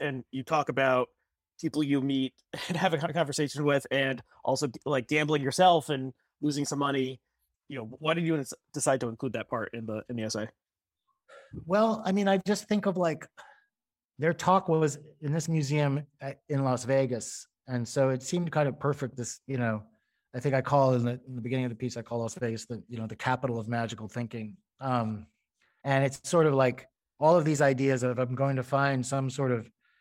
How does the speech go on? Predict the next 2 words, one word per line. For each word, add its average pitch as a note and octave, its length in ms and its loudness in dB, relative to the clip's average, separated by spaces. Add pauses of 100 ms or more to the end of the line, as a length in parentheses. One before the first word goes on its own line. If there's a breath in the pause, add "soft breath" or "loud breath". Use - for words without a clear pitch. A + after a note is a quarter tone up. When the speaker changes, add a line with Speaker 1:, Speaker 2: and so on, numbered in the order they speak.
(200)
Speaker 2:
uh, C3 420 6 (920)
fulfillment. D#3 800 2